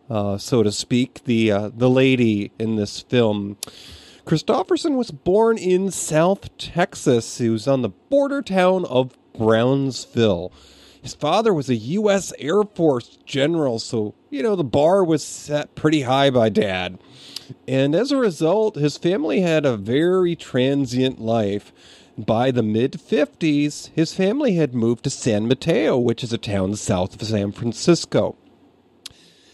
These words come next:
An aspiring writer, Christopherson attended Pomona College. There he graduated with a bachelor's in literature. The summer before enrolling at college, he took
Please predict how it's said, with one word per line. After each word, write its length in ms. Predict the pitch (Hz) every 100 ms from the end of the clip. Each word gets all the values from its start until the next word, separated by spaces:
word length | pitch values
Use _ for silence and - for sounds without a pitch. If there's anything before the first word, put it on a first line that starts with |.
| -
An 140 | 147 147
aspiring 520 | 143 - 277 359 320
writer, 500 | 127 156 233 220 202
Christopherson 1000 | - 147 - - 175 - 180 - 160 160
attended 800 | 165 - - 127 127 143 160 -
Pomona 500 | - 185 123 95 104
College. 840 | - - 165 196 190 98 95 - - - - - - _ _
There 200 | 165 220
he 100 | 285
graduated 800 | 202 147 131 127 127 117 107 117
with 120 | 110
a 60 | 107
bachelor's 840 | - 98 95 - 107 101 107 -
in 240 | 143 151 160
literature. 640 | 170 196 143 - - 90 - _ _ _ - - - -
The 100 | 170
summer 400 | - - 415 339
before 600 | 185 175 - 175 226 208
enrolling 840 | 143 120 113 151 240 165 120 120
at 240 | 120 - -
college, 600 | - 98 92 98 139 -
he 180 | -
took 540 | 190 - - 208 -